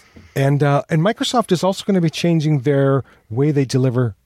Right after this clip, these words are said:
uh, their patches. So with the announcement of the, the ability of Microsoft having Windows ten on, on all their different platforms, their Surfaces, their tablets,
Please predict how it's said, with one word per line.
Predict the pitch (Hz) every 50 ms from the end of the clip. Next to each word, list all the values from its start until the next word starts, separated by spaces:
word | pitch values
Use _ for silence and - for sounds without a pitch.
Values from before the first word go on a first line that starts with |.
| _ _ _ _ _ _ _ -
uh, | 113 117 120 113 110
their | 107 123 113
patches. | - - 165 190 - - - 71 62 - - - - - - - - -
So | - - 147 135 135 135 - _ _ -
with | 196 196 -
the | 240 208
announcement | 165 143 131 127 123 - - - 120 120 117 -
of | - 120 113 110 104 92 - - _ _ _ _ _ -
the, | - - - - - 117 113 110 110 110 101 -
the | - - 127 123
ability | 120 101 95 147 151 156 151 135 139 139 135 120 - _ _ _ _ _ _ _
of | 110 113 113 107 98 - - _ -
Microsoft | 98 117 131 131 - 131 117 - - 120 113 110 - -
having | 113 120 117 107 110 104 101 98
Windows | 110 131 127 120 113 -
ten | - - 123 117 113 110
on, | 104 104 104 -
on | - 110 107 107
all | - 101 120 123
their | 110 117
different | 101 113 107 - 110 104
platforms, | - - 110 107 101 - - 110 107 104 107 104 -
their | - 110 98
Surfaces, | - - - 117 - - 107 - - 110 104 101 90 -
their | 110 104
tablets, | 98 - - - 101 104 104 - 110 110 104 - - -